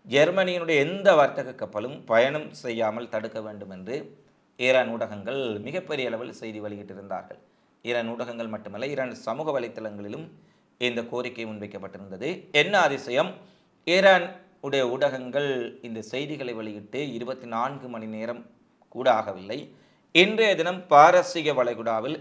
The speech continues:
இரண்டு மில்லியன் லிட்டர் கடத்தப்பட்ட எரிபொருளை ஏற்றி சென்ற வெளிநாட்டு எண்ணெய் டேங்கரை ஈரானிய கமாண்டோ படை அதிரடியாக சுற்றி வளைத்து கைப்பற்றியிருக்கின்றார்கள்.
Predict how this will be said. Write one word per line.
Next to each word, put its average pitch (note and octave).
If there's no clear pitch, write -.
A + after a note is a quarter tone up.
இரண்டு F3
மில்லியன் C#3+
லிட்டர் B2
கடத்தப்பட்ட D3+
எரிபொருளை A#2+
ஏற்றி G#2+
சென்ற A2+
வெளிநாட்டு A#2+
எண்ணெய் B2
டேங்கரை A2
ஈரானிய C3+
கமாண்டோ B2
படை A2+
அதிரடியாக C3
சுற்றி C3+
வளைத்து A2+
கைப்பற்றியிருக்கின்றார்கள். A2